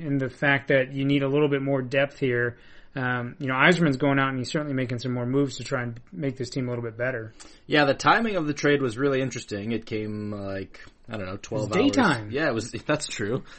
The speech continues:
Speaker 2: It was still bright outside. And it was about twelve hours after I, I ran an article that was basically saying their future goalie situation looks less clear than ever based on what's gone on in the first half of this season with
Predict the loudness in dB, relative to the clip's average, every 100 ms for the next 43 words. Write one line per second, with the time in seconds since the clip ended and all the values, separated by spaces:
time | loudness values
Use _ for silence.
0 | -10 -6 -4 -4 -2 -2 -2 -2 -2 -4
1 | -6 -8 -6 -8 -12 -20 -8 -4 -2 0
2 | 0 2 0 2 2 2 4 2 2 0
3 | -2 -2 -2 -4 -4 -4 -2 -2 -2 -2
4 | -2 -4 -4 -4 -4 -4 -4 -6 -4 -2
5 | -2 -2 -4 -8 -12 -16 -14 -16 -18 -2
6 | 2 2 4 2 2 -2 -2 -2 -4 -4
7 | -4 -6 -8 -6 -8 -8 -8 -8 -12 -14
8 | -8 -4 -4 -4 -8 -10 -4 0 0 0
9 | -4 -6 -8 -8 -10 -10 -8 -8 -8 -8
10 | -8 -8 -8 -6 -8 -8 -12 -8 -8 -6
11 | -6 -6 -10 -12 -10 -8 -8 -8 -10 -10
12 | -12